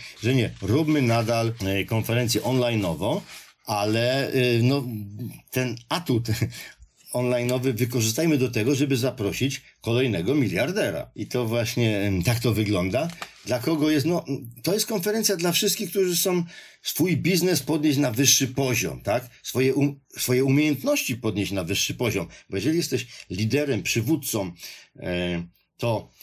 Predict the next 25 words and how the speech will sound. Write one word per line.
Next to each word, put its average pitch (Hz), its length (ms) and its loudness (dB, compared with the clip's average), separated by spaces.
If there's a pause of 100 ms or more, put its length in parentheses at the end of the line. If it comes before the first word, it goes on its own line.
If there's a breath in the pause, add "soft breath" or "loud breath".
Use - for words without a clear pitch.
(160 loud breath)
jeżeli 117 320 2
ty 226 140 2
się 214 120 4
nie 147 100 4
rozwiniesz, 113 460 2
nie 117 140 2
podniesiesz 131 540 2
swoich 180 420 0
umiejętności 127 540 0
wyżej, 110 460 0 (340 loud breath)
to 135 120 0
nie 175 120 2
ma 175 140 2
siły, 127 300 4
żeby 143 220 0
twoja 214 200 0
organizacja 254 560 -2
poszła 92 300 -2
wyżej. 69 400 -12 (240 loud breath)
Ty 175 60 -2
jesteś 180 240 2
na 165 120 2
tym 156 140 -2
poziomie 143 380 2
organizacja, 117 680 -2